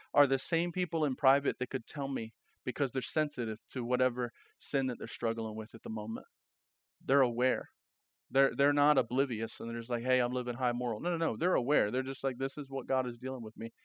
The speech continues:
in this moment." And the beautiful thing is that I haven't met an older Christian that walks with God that I've ever talked to that just goes, "Yeah, I gotta figure it out.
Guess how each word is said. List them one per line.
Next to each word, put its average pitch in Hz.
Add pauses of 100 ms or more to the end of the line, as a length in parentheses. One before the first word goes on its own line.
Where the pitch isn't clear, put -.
(260)
in 123
this 120
moment." 127
And 202
the 156
beautiful 185
thing 190 (400)
is 143
that 151
I 147
haven't 175
met 160
an 139
older 151
Christian 143
that 127
walks 139
with 147
God 151 (340)
that 131
I've 123
ever 147
talked 139
to 131
that 120
just 127
goes, 127
"Yeah, 151
I -
gotta 196
figure 143
it 123
out. 139